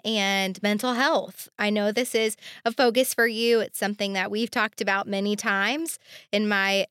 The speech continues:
short tenure so far at Chick-fil-A. So I'm just excited to dive in on the podcast and really just hear from you.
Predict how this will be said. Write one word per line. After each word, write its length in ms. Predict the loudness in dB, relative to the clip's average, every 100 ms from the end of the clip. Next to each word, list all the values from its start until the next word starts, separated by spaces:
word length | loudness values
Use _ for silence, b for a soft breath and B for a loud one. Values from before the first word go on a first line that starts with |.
| -6
short 340 | -2 0 0
tenure 320 | 0 0 0
so 160 | 0 0
far 220 | 2 2
at 80 | 2
Chick-fil-A. 680 | -4 -2 -2 0 2 2
So 180 | 4 4
I'm 140 | 4 2
just 160 | -4
excited 400 | -4 0 0 0
to 100 | -2
dive 320 | 0 0 2
in 140 | 0 0
on 140 | 0
the 80 | -2
podcast 760 | 0 -2 0 0 0 0 -4
and 100 | -6
really 220 | -4 -4 -2
just 220 | -2 0
hear 200 | 0 2
from 220 | 0 -2
you. 300 | -2 -2 -2